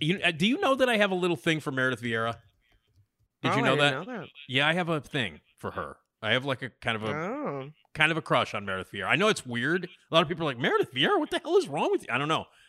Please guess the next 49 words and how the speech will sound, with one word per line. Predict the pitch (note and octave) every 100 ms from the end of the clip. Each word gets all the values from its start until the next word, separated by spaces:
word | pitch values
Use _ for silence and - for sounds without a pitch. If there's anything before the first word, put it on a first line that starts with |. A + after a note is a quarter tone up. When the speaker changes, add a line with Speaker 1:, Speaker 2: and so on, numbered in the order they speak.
| -
Speaker 1:
I | C#3
find | F#3 D#3+ D3+
her | E3 D3+ B2+ _ C#3+ -
very | A#2+ D3+ E3+ E3 C3+ - - - -
sexy, | - C#3 - D#3
very | C3+ C#3+ C#3
attractive, | C#3 B2 B2
and | A2 G#2
very | G#2+ G#2
smart | A2+ A2
and | G#2
funny. | D#3 C3+ D2 _ _ -
And | C3
I, | B2+ -
I | C#3+
really | C#3+ D3+ C#3
love | C3 A2
Meredith | G#2+ G2 A2+
Vieira. | A2+ - - _ _ _ - _ _ -
And | D#3
so | -
I | F3+
was | G3+ D#3+
watching | F#3 G3+ F#3
it | E3+
'cause | C#3
she | -
was | G3 C#3
the |
host | A#2 G#3+ -
for | G#2
a | D#2+
while. | D#2+ C#2+ - _ -
Meredith | C3 B2+
Vieira | B2 B2
was | G2
the |
host | A2 F#3+
for | A2+
a |
while. | D#2+
Speaker 2:
Yes. | D#2
Speaker 1:
So | A#2+
I'm | G#2
like, | D#3
Speaker 2:
Yeah. | D#3+ D#4
Speaker 1:
"Ooh." | C4+ - _ _ _ _ _ _
So, | - D3 B2+ A2 A2 -
um, | A#2+ A2 G#2+